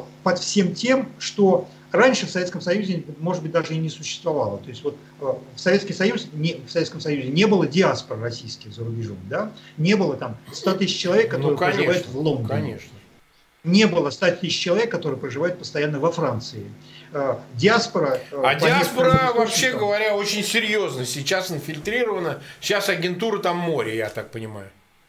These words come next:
Speaker 1: А, а, а вы представляете, что такое
Speaker 2: Ну
Speaker 1: диаспора?
Speaker 2: да.
Speaker 1: Э, цифру, которую, которую я, я видел, самую большую цифру, тридцать миллионов.
Speaker 2: Мгм.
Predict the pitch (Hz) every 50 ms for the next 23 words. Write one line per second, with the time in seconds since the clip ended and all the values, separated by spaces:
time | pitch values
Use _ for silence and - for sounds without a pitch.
0 | _ _ _ _ _ _ _ _ _ _ - 165 165 165 - - - - 165 175
1 | 170 - - 160 175 196 196 196 180 - - 185 208 254 254 - - - - 180
2 | 175 170 175 156 135 147 156 143 123 120 117 107 117 113 110 110 - 131 120 120
3 | 117 117 113 - - - - - - - - - - - 247 - 196 190 - 202
4 | 180 - 185 165 160 147 - - - 170 170 190 170 165 165 170 202 208 190 147
5 | 147 147 147 151 151 160 180 165 135 120 - 190 190 185 175 - 151 147 - -
6 | 160 156 - - 254 254 - 156 - - - - - 208 202 202 - - 165 151
7 | 151 139 113 101 92 95 - - - - - - _ - - - _ - 120 117
8 | 113 98 98 113 104 107